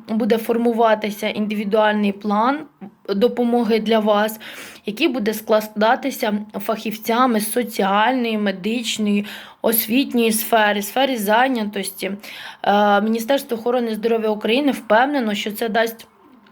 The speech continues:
змогу планувати державі в першу чергу ресурси, е, для підтримки людини та для того, щоб людина якнайшвидше змогла повернутися до соціально-економічного,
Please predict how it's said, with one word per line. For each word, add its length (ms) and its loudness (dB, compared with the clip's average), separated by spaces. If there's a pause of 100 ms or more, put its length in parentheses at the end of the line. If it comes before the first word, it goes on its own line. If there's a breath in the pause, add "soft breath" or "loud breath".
(300)
змогу 400 2
планувати 640 2
державі 480 0
в 80 -8
першу 280 -4
чергу 380 0
ресурси, 760 0 (480 loud breath)
е, 460 2 (140)
для 560 0
підтримки 580 -4
людини 480 0
та 200 0
для 180 0
того, 300 2
щоб 240 -8
людина 400 0
якнайшвидше 1080 0
змогла 400 2
повернутися 880 -2 (420 loud breath)
до 220 4
соціально-економічного, 1800 -2